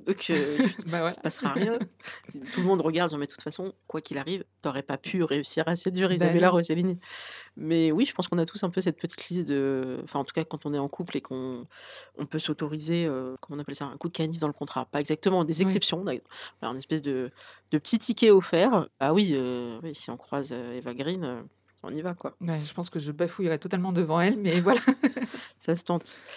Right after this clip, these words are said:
Speaker 1: Euh, est-ce qu'il y a des podcasts ou des séries, des œuvres culturelles, ça peut être des livres, euh, que tu recommandes, qui ont pu t'aider, que ce soit dans cette phase de célibat qui soit liée à ça, ou pas du tout, que tu conseilles parce que, euh, t'adores, tu les écoutes tout le temps, ou tu, tu les as lus ?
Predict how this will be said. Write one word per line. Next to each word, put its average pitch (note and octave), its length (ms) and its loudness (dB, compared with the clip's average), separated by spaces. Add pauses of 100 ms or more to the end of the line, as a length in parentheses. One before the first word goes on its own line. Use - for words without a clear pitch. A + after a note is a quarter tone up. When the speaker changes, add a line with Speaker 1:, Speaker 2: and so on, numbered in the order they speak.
(240)
Speaker 1:
Euh, E3 160 4
est-ce - 140 0
qu'il D#4 100 2
y D#4 40 4
a - 20 0
des C#4 120 -2
podcasts A3 600 0
ou F3 120 -2
des E3+ 120 2
séries, F#3+ 580 0
des D#3 220 4
œuvres F#3+ 220 2
culturelles, E3+ 580 -2
ça D#3 140 -6
peut D3+ 100 -4
être D3 60 -6
des C#3+ 120 0
livres, E3 380 -2
euh, D3+ 140 0 (480)
que D#3+ 160 0
tu - 160 -2
recommandes, E3 420 0
qui - 140 -6
ont D#3 40 -2
pu - 120 -8
t'aider, F3+ 340 4
que F3+ 100 -2
ce F3+ 120 -2
soit F3+ 160 0
dans D#3+ 100 -2
cette D#3+ 180 -8
phase E3 160 0
de D3+ 60 -6
célibat D#3+ 340 -4
qui F3+ 100 -14
soit D#3 220 -2
liée E3 240 0
à D#3+ 80 2
ça, G#3+ 240 -2 (360)
ou A3 80 2
pas G#3+ 140 10
du F#3 140 2
tout, F3+ 180 -8 (140)
que F3+ 120 -6
tu E3 160 -6
conseilles E3+ 360 2
parce D#3 220 -4
que, - 100 -6
euh, C#3+ 200 -2
t'adores, D3+ 360 -2
tu - 120 -18
les D#3 160 -10
écoutes - 180 -12
tout - 80 -10
le D3+ 60 -8
temps, D3 200 -8
ou E3 60 -10
tu, C#3+ 300 -12
tu - 220 -16
les C#3+ 160 -10
as C3+ 40 -8
lus ? - 260 -12